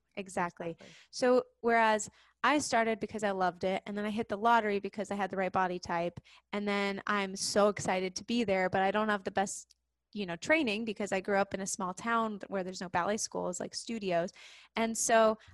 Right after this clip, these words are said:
Speaker 1: I'd get injured all the time, and, like, that evolution was interesting because I ended up having to kinda retrain myself later in my career where, like, I was asking all of my favorite dancers if they would mentor me.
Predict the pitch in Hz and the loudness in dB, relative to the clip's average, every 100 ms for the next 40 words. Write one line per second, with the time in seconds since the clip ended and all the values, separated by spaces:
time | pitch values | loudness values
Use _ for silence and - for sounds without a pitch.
0 | - 196 - 262 330 370 285 208 196 185 | -10 -8 -2 0 0 -2 2 2 2 -4
1 | 196 175 175 175 196 196 190 190 - 202 | -6 -4 -4 -6 -8 -6 -6 -4 0 2
2 | 233 - _ - - 214 220 233 302 - | 0 -2 _ -10 -6 -4 -2 -2 -2 -4
3 | 202 185 185 190 185 - 202 214 - 202 | -8 -8 -6 -6 -4 -8 -8 -10 -8 -8
4 | 196 - 208 202 202 240 254 - 202 190 | -10 -8 -4 -2 -2 0 0 0 -2 -2
5 | 202 202 - 185 185 180 - 254 285 226 | -4 -6 -4 0 0 -2 -6 -2 0 0
6 | 247 220 202 240 202 185 190 175 170 - | -2 -4 -4 -4 -4 -4 0 2 0 -6
7 | 180 180 185 196 190 185 - 190 175 - | -8 -4 -2 0 0 -2 -2 -6 -6 -10
8 | - 214 254 190 190 - - - - _ | -10 -2 0 0 -2 -6 -20 -20 -20 _
9 | 180 180 190 190 202 196 - 190 185 190 | 0 2 4 0 -2 -4 -2 -2 0 0
10 | 190 - 196 190 - 185 190 185 185 185 | -2 -4 -8 -6 -4 -2 -2 -4 -8 -8
11 | - 190 190 - 190 196 208 202 175 185 | -6 -6 -6 -6 -6 -6 -6 -6 -6 -8
12 | - 180 175 170 175 180 - 233 254 302 | -8 -6 -4 -6 -8 -8 -10 -8 -8 -8